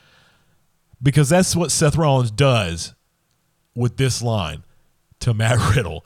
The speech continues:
Just slam dunks all in his fucking face with the, this succinct moment of saying, yeah,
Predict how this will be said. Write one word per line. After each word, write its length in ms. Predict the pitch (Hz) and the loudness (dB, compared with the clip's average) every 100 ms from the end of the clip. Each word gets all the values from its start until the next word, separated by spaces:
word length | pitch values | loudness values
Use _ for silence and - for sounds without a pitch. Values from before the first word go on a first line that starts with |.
| _ _ _ _ _ | _ _ _ _ _
Just 460 | 120 123 - - - | -2 0 0 -2 -4
slam 440 | 160 143 135 120 | -2 0 0 0
dunks 320 | 107 113 104 104 | -2 -4 -4 -2
all 220 | 120 113 | 0 0
in 80 | 101 | -2
his 80 | |
fucking 460 | - - 104 - 98 | -6 -6 -4 -4 -6
face 400 | - 107 90 - - | -2 -4 -4 -10 -6
with 200 | 110 98 - | -6 -6 -6
the, 240 | 120 120 135 | -4 -4 -6
this 280 | 123 135 - | -2 -2 -2
succinct 600 | - 131 - - 117 107 | -4 -8 -8 -8 -6 -2
moment 360 | 110 101 104 - | -2 -2 -4 -6
of 160 | 104 - | -8 -6
saying, 440 | - 92 82 82 _ _ _ _ _ _ _ _ _ _ _ _ _ _ _ _ _ _ _ _ - | -4 -4 -4 -10 _ _ _ _ _ _ _ _ _ _ _ _ _ _ _ _ _ _ _ _ -2
yeah, 400 | 127 135 135 | 2 4 2